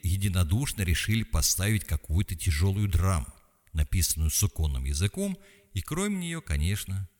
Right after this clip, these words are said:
водевиль. Не обошлось без интриг. Две дамы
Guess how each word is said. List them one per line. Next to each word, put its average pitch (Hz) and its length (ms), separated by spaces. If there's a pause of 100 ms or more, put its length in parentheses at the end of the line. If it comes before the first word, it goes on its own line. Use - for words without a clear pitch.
(100)
водевиль. 76 760 (680)
Не 95 160
обошлось 156 500
без 85 220
интриг. 65 640 (640)
Две 90 280
дамы 131 460